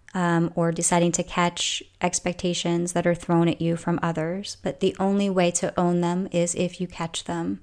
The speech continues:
People can put all kind of expectations out there, but it is your choice of what you own and how you live your life. It might be difficult to establish and put down these boundaries,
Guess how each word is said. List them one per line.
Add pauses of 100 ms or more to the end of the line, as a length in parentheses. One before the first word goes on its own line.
(340)
People
can
put
all
kind
of
expectations
out
there, (120)
but
it
is
your
choice
of
what
you
own
and
how
you
live
your
life. (760)
It
might
be
difficult
to
establish
and
put
down
these
boundaries,